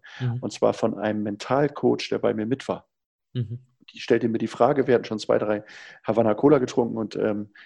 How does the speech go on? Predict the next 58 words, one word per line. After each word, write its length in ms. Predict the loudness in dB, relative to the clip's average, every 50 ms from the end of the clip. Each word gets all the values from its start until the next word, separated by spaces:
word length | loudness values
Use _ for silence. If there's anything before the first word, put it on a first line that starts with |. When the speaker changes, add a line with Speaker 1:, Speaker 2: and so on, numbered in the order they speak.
| -20 _
Speaker 2:
ich 140 | -6 -2 0
habe 100 | 2 2
genau 280 | 4 6 8 8 8 8
diese 260 | 6 4 4 4 4
Antwort 260 | 4 4 2 0 0
gegeben, 340 | -2 0 0 0 0 0 0
wie 60 | 0
jetzt 180 | 0 0 2 2
auch. 300 | 2 2 2 0 -6 _ _ _ _ _ _ _ -8
Speaker 1:
Mhm. 180 | -6 -6 -4 -4
Speaker 2:
Und 120 | -4 -2
sie 100 | -2 -2
bohrte 340 | 4 6 8 8 8 8 4
nochmal 220 | 4 4 4 2
nach 240 | 4 4 4 2 2
und 100 | 0 -2
sagte, 220 | -4 -4 -2 -2 -2
„Na, 160 | 0 0 0
Uli, 240 | 0 2 4 4 6
aber 180 | 6 6 4
wenn 100 | 2 0
es 140 | 0 -2 -4
jetzt 140 | -8 -4 -2
wirklich 260 | 0 2 2 0 2
so 140 | 0 0 2
wäre 140 | 4 4 4
und 80 | 2
es 120 | 0 -2 -2
wäre 120 | -2 -2
weg?“ 200 | -4 -6 -8 -14 _ _ _ _ _ _ _ _ _ _ _ _ _ _
Ich 100 | -8 -6
sag, 140 | -6 -4 -4
„Wir 60 | -4
können 160 | -4 -4 -4
das 120 | -4 -4 -4
abkürzen, 400 | -6 -6 -4 -4 -4 -4 -4 -6
das 80 | -8
ist 140 | -8 -8 -10
nicht 160 | -8 -6 -4
weg.“ 200 | -4 -4 -6 _ _ _ _ _ _
Und 140 | -12 -8 -4
darauf 240 | -2 -2 -2 0 0
werde 120 | 0 0
ich 60 | 0 -2
auch 60 | -2
keine 200 | -4 -4 -4 -4
Antwort 280 | -4 -4 -6 -6 -4
geben, 240 | -2 -2 -2 -2 -2
weil 120 | -4 -6 -6
das 240 | -8 -12 -16 _ _ _
steht 260 | -12 -6 -4 -4 -4
so. 180 | -4 -8 -12 _ _ _ -20 -20 -20 -20 _ -6
Speaker 1:
Mhm. 80 | -4
Speaker 2:
Dann 200 | -2 -2 -2 0
bohrte 280 | 2 4 4 4 4 0
sie 200 | -2 0 -2 0
nochmal 380 | 2 2 0 0 2 0 0 0
nach 400 | 0 0 0 0 -2 -4 -8